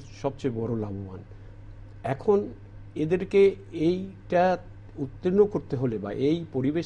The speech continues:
সৃষ্টি করতে হলে বাবা মাকে সচেষ্ট হতে হবে, খেয়াল রাখতে হবে, এবং যাতে তার ছেলে বা মেয়ে সময় মতো স্কুলে আসে, বাসায় পড়াশোনা করে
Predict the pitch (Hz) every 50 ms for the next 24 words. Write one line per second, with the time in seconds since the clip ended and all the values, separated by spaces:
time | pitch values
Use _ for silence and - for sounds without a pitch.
0 | - - 160 - - - 156 147 143 139 - 147 143 160 185 190 185 127 117 113
1 | 113 117 135 151 160 160 143 120 110 107 - - 143 156 180 214 - - - -
2 | - - - - - - 131 120 - - - - - - 95 92 - - 95 -
3 | 104 - - - 151 151 127 110 104 - - - - - - - - - - -
4 | - - - - - 107 120 127 123 117 113 120 123 127 127 160 147 147 - 139
5 | 131 131 123 - - - - - - - - 127 120 117 127 135 131 127 123 110
6 | 107 110 110 110 120 135 139 - - - 120 123 117 117 113 110 107 107 - 123
7 | 127 131 98 101 127 - - - 123 123 123 113 104 107 - - 131 135 147 -
8 | - - - - - - - - - - - - - 104 113 113 113 - - 143
9 | 135 131 - - 107 110 - - 135 131 131 135 143 135 143 147